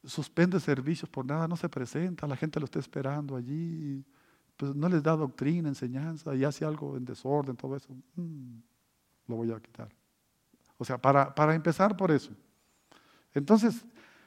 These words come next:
Dios nos va a ir confiando más y más y más. Esta, mire, es una palabra clara. O sea, para nosotros.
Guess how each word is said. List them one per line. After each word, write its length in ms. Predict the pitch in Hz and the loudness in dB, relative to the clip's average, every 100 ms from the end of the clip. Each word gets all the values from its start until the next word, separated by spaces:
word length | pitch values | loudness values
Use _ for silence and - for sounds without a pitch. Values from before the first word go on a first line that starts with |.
| _ _ _ _ | _ _ _ _
Dios 440 | 135 151 185 220 | -2 4 8 8
nos 180 | 202 165 | 8 6
va 120 | 170 | 6
a 60 | 185 | 6
ir 140 | 190 | 6
confiando 460 | 185 190 175 175 131 | 4 2 2 0 0
más 680 | 120 143 185 202 196 - - | 0 0 0 -2 -8 -16 -10
y 100 | 120 | -4
más 560 | 117 135 170 180 175 - | -2 -2 -2 -4 -8 -8
y 120 | 127 | -4
más. 680 | 123 139 156 170 - - - _ _ - | -2 -2 -2 -6 -14 -20 -20 _ _ 6
Esta, 400 | 185 220 226 202 | 8 10 8 6
mire, 180 | 185 170 | 8 8
es 140 | 170 | 8
una 120 | 202 | 4
palabra 380 | 180 143 147 156 | 6 6 6 4
clara. 400 | 139 131 113 104 - _ _ _ _ _ _ _ _ - | 2 2 2 -4 -14 _ _ _ _ _ _ _ _ -8
O 100 | 110 | -6
sea, 220 | 127 113 | -4 -2
para 380 | 120 110 - - - - | 0 0 -2 -18 -20 -16
nosotros. 480 | 101 110 107 107 | -10 -10 -10 -16